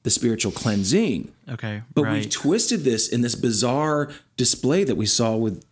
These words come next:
Speaker 1: with C-, with Chick-fil-A's Dan Cathy shining a millionaire rap artist's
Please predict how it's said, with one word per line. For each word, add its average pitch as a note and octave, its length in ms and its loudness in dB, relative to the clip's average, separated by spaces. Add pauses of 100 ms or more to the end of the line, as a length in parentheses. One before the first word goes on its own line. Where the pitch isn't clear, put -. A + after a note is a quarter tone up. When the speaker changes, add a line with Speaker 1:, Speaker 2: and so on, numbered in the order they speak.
(100)
Speaker 1:
with G#2+ 160 -2
C-, - 280 -2
with G#2 220 -2
Chick-fil-A's A#2+ 560 0
Dan G2+ 240 -2
Cathy G2+ 580 -2 (360)
shining C3+ 760 0 (220)
a A#2+ 240 2 (260)
millionaire D3+ 960 0 (220)
rap C#3+ 320 2
artist's G#2 640 0